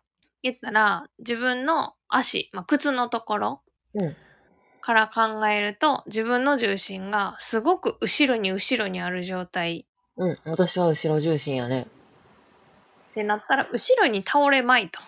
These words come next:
Speaker 1: 体はなるわけですよね。
Speaker 2: うん。
Speaker 1: じゃあ、どこで止めるんやと。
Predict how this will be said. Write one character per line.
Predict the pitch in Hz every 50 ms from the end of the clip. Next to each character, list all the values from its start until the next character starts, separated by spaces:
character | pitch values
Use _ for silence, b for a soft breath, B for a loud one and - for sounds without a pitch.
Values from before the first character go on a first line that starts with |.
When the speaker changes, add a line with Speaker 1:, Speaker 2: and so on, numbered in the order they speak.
| - _ _ _ _ _ _ _ _
Speaker 1:
体 | - - 220 208 202 196 190
は | 185 180 175
な | 170 165
る | 175 180
わ | 185 185
け | 180 - 147
で | - 175
す | - - - -
よ | 247
ね。 | 311 330 - _ _ _ _ _ _
Speaker 2:
う | 165 170 156
ん。 | 151 156 b b b b b b _ _ _ _ _ _ _ _ _ _ -
Speaker 1:
じ | -
ゃ | 220 208
あ、 | 190
ど | 170 - 202 196
こ | - 294
で | 285 302 294
止 | 302 - 302
め | 294 302 302
る | 294 294
ん | 285 254
や | 220 185 190
と。 | - - -